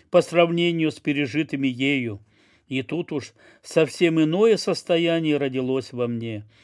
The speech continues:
Да разве можно их сравнивать? Они несопоставимы.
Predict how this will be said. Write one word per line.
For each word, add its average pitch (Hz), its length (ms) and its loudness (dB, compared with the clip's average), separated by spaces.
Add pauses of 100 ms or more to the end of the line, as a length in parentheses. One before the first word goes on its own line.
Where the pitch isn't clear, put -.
(240)
Да 151 200 4
разве 180 360 6
можно 202 460 4
их 170 80 -4
сравнивать? 151 840 0 (300)
Они 165 500 -2 (260)
несопоставимы. 165 1400 2